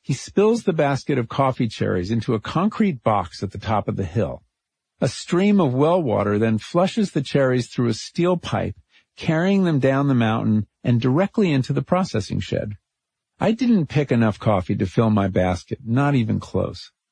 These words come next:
I was stymied by having to stretch my legs and straighten up every few minutes, or my back would bitterly complain. The hillside was so precipitous and the rows so tightly planted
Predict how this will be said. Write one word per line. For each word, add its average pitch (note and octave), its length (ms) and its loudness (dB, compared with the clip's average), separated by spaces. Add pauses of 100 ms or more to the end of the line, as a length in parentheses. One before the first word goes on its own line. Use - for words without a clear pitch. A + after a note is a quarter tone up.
(280)
I F3+ 80 2
was F3+ 140 2
stymied E3 560 0
by A2+ 100 2
having A#2+ 300 2
to G#2+ 60 2
stretch - 380 -2
my A2 160 2
legs A2+ 460 0
and G2+ 120 -4
straighten A#2+ 500 -2
up A2 180 0
every G#2+ 220 2
few A2 200 0
minutes, G#2 420 0
or G#2+ 60 -2
my G#2 160 0
back A#2+ 420 -2
would F#2+ 300 -6
bitterly G#2+ 400 0
complain. G2 640 -2 (540)
The E3 80 2
hillside F#3+ 460 2
was B2+ 180 0
so G#3 260 0
precipitous D3+ 800 -2
and B2 100 2
the C3 80 2
rows E3 400 2
so E3 220 0
tightly D3+ 480 0
planted C3 580 0